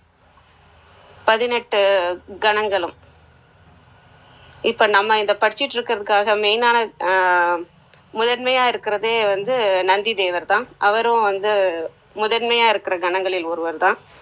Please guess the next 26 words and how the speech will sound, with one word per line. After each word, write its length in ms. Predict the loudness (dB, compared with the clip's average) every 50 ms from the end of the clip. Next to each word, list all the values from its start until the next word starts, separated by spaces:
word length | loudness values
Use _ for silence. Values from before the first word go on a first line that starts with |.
| -20 -20 -10 -2 0
அவரோட 340 | 2 2 2 2 2 2 4
அருளால 500 | 4 2 2 0 0 0 0 0 0 -2
தான் 140 | -2 -2 -4
இப்ப 180 | -4 -6 -6
நம்ம 480 | -4 -4 -2 0 0 0 0 0 -2 -2 -4 -4 -6 -8 -12 -16 -20 -20 -20 -20 -20 -14 _
இந்த 160 | -6 -4 -2 0
இதெல்லாம் 240 | 2 2 2 2
படிச்சுக்கிட்டே 460 | 0 -2 -4 -4 -6 -6 -4 -2 0 0
இருக்கோம். 400 | 0 -2 -4 -4 -4 -4 -4 -8 -18 -20 -20 -20 -20 -20 -20 -20 -20 -20 -20 -20 -20 -20 -20 -20 -20 -20 -20 -20 -20 -20 -10 -4 0
அவங்களோட 440 | 0 2 2 0 0 0 0 0 0
வேலையை 400 | 2 2 2 2 0 -2 -2 -4
எப்படின்னா, 200 | -4 -4 -2 -2
அந்த 580 | -2 -2 0 0 0 2 2 2 0 0 -2 -4 -8 -12 -14 -20 -20 -20 -20 -20 -20 -14 -4 0
அரசவையில 600 | 2 2 2 2 0 -2 -2 -2 -2 -2 -2 -2
இருக்க 240 | -2 -2 2 2
அரசர் 340 | 4 2 2 0 -2 -6 -4
கட்டளையிட்டாருன்னா 1000 | -2 -2 -2 -2 -2 -4 -4 -4 -4 -2 -2 -2 -2 -2 0 0 0 0 0 -2
செய்வாங்க 500 | -4 -4 -4 -2 0 0 0 0 -2 -4
இல்லையா, 300 | -2 -2 0 2 2 0
இதை 220 | 0 0 0 0
இதை 140 | 2 2 0
போய் 220 | -2 -2 -6 -4 -4
செய்யணும்னு. 480 | -2 -2 -2 0 0 -2 -2 -2 -4 -6 -10 -10 -6
அந்த 240 | -4 -2 0 0 2
மாதிரி 440 | 2 2 2 2 0 -2 -4 -6 -6 -6
சிவசக்திக்கு 880 | -4 -4 -4 -4 -4 -6 -6 -6 -8 -10 -10 -10 -8 -6 -4 -2 -2 0